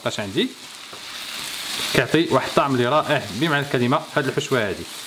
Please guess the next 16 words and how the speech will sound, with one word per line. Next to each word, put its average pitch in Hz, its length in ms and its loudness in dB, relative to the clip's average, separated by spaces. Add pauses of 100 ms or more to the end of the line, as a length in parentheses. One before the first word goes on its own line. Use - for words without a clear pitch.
(220)
آه، 127 160 4
هنا 151 220 4
غنضيف 147 280 2
ما 151 80 4
تبقى 135 520 2
من 135 220 2
الربيع 127 360 0 (1400)
باش - 160 4
يعاود 120 500 4
يعطيه، 123 300 2 (120)
آه، 107 200 2
الطعم 123 320 2
ديالو. 113 480 2 (2750)
وغادي 160 240 6
نطفي 147 220 4
عليها 123 380 4